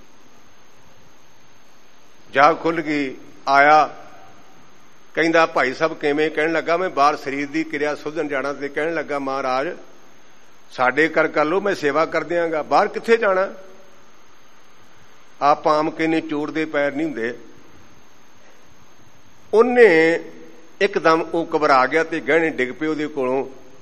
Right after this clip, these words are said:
ਤੇ ਪੈਰਾਂ ਤੇ ਪੈ ਗਿਆ। ਕਹਿਣ ਲੱਗਾ, "ਜੀ, ਮੈਨੂੰ ਮਾਫੀ ਦਿਓ, ਮੈਂ ਚੋਰ ਹਾਂ।" ਤੇ ਕਹਿਣ ਲੱਗਾ, "ਮੈਨੂੰ ਸ਼ਰਮਿੰਦਿਆ ਨਾ ਕਰ, ਤੂੰ ਗੁਰੂ ਕਾ ਸਿੱਖ ਹੈ ਤੇ ਗੁਰੂ ਕੇ ਸਿੱਖ ਚੋਰ ਹੁੰਦੇ ਨੇ।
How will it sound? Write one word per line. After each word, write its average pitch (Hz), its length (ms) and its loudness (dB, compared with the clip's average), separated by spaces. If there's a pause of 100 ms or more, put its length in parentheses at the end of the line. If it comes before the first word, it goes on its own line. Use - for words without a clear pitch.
(1300)
ਤੇ 123 80 -10
ਪੈਰਾਂ 147 380 4
ਤੇ 151 140 -2
ਪੈ 143 240 0
ਗਿਆ। 151 160 0
ਕਹਿਣ 151 240 -2
ਲੱਗਾ, 143 240 0
"ਜੀ, 156 100 -6
ਮੈਨੂੰ 160 220 -4
ਮਾਫੀ 131 340 0
ਦਿਓ, 156 160 -4
ਮੈਂ 151 120 -2
ਚੋਰ 147 280 -4
ਹਾਂ।" 151 80 -2
ਤੇ 147 180 -4
ਕਹਿਣ 151 260 -2
ਲੱਗਾ, 151 240 -2
"ਮੈਨੂੰ 180 220 -4
ਸ਼ਰਮਿੰਦਿਆ 143 560 -4
ਨਾ 127 100 -6
ਕਰ, 101 200 -10 (1700)
ਤੂੰ 214 160 4
ਗੁਰੂ 160 340 2
ਕਾ 233 220 6
ਸਿੱਖ 156 300 -2
ਹੈ 233 80 6
ਤੇ 240 120 0
ਗੁਰੂ 208 260 0
ਕੇ 233 140 2
ਸਿੱਖ 226 220 -4
ਚੋਰ 214 280 6
ਹੁੰਦੇ 156 280 6
ਨੇ। 151 160 0